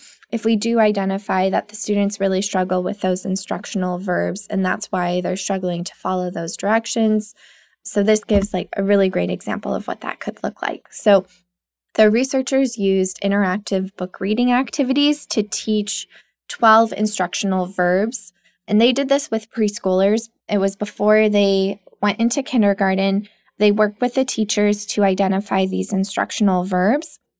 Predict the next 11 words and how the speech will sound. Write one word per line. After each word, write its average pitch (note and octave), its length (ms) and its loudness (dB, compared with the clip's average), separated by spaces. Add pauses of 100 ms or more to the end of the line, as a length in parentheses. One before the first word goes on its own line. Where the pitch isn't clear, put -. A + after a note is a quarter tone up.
(220)
I G#3 120 4
love A3+ 240 4
how A3 180 0
they G3 160 0
set G3 240 -2
up F#3 160 -2
this G#3 160 -4
study. - 300 -4
It's - 180 -8
so A#3+ 200 4
functional. A3 680 2